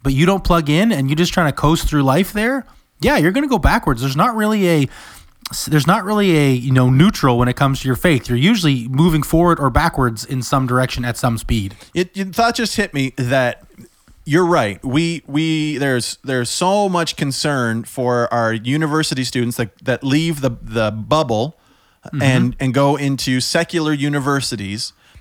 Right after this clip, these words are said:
Speaker 2: And
Speaker 1: Right.
Speaker 2: then, and then we s-, we, you know, we see the statistics and we see all that stuff where, you know, they've, they've rejected their faith or, or they're, you know, stagnant in their faith or whatever we wanna say.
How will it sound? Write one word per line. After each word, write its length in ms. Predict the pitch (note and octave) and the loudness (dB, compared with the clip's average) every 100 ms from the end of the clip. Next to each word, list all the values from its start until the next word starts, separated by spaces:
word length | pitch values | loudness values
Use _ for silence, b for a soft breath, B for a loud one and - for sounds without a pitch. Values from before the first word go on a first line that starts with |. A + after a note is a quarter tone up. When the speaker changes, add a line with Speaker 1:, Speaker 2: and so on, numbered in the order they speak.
| b | b
Speaker 2:
And 140 | C#3+ C#3 | -2 2
Speaker 1:
Right. 40 | |
Speaker 2:
then, 180 | C3+ C3 C#3 | 2 0 0
and 140 | C3+ | 0
then 140 | C3+ | 2
we 80 | B2 | 0
s-, 180 | A#2+ - | -2 -4
we, 140 | C3+ | -4
you 240 | C3 A#2 C3 | -4 -2 -2
know, 100 | A#2+ | 0
we 140 | A#2+ | 0
see 200 | - C#3+ | 0 0
the 120 | D3+ | 0
statistics 640 | D#3 D#3+ - B2+ - C#3 - | 0 -4 -2 -2 -2 -6 -4
and 100 | A#2 | -4
we 60 | A2 | -4
see 240 | - C3+ | -2 0
all 140 | C3+ | 0
that 240 | B2+ B2 G#2 | 2 0 -2
stuff 420 | - A2+ A2+ - | -2 -2 -2 -6
where, 440 | G#2+ A2+ A#2 G#2+ | -8 -2 0 0
you 140 | G#2+ A#2+ | -2 -2
know, 140 | A2+ | -2
they've, 340 | A2+ A2 G#2 - | -2 -4 -4 -10
they've 240 | - A2+ G#2 | -8 -6 -4
rejected 440 | A2+ A#2 C3 C#3+ | -4 -2 -4 -2
their 100 | B2+ | -4
faith 420 | B2 B2 B2+ B2+ | -2 -2 -2 -4
or, 140 | B2 A2+ - | -4 -6 -4
or 140 | A2+ | -6
they're, 380 | G#2+ G#2+ G2+ G#2 - | -4 -4 -4 -6 -8
you 100 | A2+ | -6
know, 300 | G#2 G#2+ A2+ b b | -6 -6 -10 b b
stagnant 460 | - C3+ C3 C3+ | -2 0 0 0
in 80 | C3+ | 0
their 80 | C3 | -2
faith 320 | C#3 C3 C3 | -2 -2 0
or 60 | B2 | 0
whatever 280 | C3+ F3+ G3 | 2 2 2
we 60 | |
wanna 180 | F3+ D#3+ | 2 0
say. 360 | - F3 C3+ | -2 -2 -2